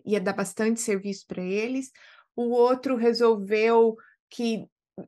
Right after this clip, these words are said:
que ia mudar, sabe? Que ia ser seminário, e ele decidiu que ia virar um vídeo.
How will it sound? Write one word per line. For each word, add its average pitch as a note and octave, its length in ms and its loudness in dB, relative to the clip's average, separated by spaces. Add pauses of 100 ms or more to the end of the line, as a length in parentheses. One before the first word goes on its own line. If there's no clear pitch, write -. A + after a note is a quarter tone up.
que - 140 -8
ia A#3+ 80 4
mudar, A3+ 800 2
sabe? A3 420 -2
Que - 180 -6
ia A3 80 2
ser A3+ 140 -8
seminário, A3+ 640 -2
e A#3 40 4
ele A3+ 120 2
decidiu G#3 420 -4
que A3 120 -4
ia A3 80 0
virar G#3+ 220 2
um G#3+ 120 -4
vídeo. A3+ 800 -2